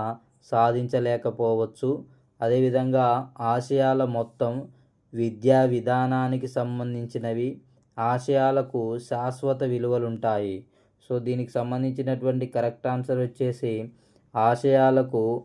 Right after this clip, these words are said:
పరిధి సంక్షిప్తము అనేటటువంటిది కరెక్ట్ ఆన్సర్ ఫ్రెండ్స్. So అదేవిధంగా నెక్స్ట్ చూసుకున్నట్లయితే, ఎస్, తాత్విక, తాత్విక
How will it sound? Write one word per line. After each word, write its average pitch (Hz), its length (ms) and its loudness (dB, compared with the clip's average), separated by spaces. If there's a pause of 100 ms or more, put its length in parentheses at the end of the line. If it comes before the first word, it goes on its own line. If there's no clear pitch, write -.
(360)
పరిధి 131 520 4 (560)
సంక్షిప్తము 123 1000 -2
అనేటటువంటిది 117 800 -4
కరెక్ట్ 120 320 0
ఆన్సర్ 117 400 0
ఫ్రెండ్స్. 101 320 -6 (520)
So - 160 -6 (120)
అదేవిధంగా 131 540 4
నెక్స్ట్ 123 280 -4
చూసుకున్నట్లయితే, 123 760 0 (2000)
ఎస్, 117 260 0 (380)
తాత్విక, 131 560 2 (760)
తాత్విక 127 540 2